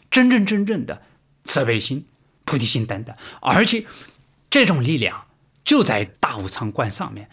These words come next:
所以呢，大无常观它就彻底打破常知、颠倒心等等等等。然后呢，在这个基础上，把这个苦法完全认为是乐，那就没有了。苦就是苦，苦怎么变成一个乐呢？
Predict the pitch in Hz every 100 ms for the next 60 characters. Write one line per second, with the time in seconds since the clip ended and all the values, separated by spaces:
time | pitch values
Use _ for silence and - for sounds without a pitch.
0 | _ - 170 160 151 - - 202 175 127
1 | 127 151 131 165 - - - 135 110 -
2 | - - 381 277 58 - 214 _ _ 151
3 | 123 117 110 - - 113 104 113 113 -
4 | 92 107 95 - 101 92 95 98 82 90
5 | 98 98 - - - 139 156 233 202 190
6 | - - - - 294 208 165 147 170 160
7 | 135 185 - _ _ _ - 143 117 151
8 | 110 - _ - 165 117 120 107 113 123
9 | 139 196 240 117 104 123 - 143 143 135
10 | 117 170 233 214 - _ _ _ - 117
11 | 113 87 95 127 110 - _ _ _ -
12 | - 139 240 135 120 - - _ _ _
13 | _ _ _ _ - - 170 123 101 117
14 | 156 143 131 127 135 135 180 185 147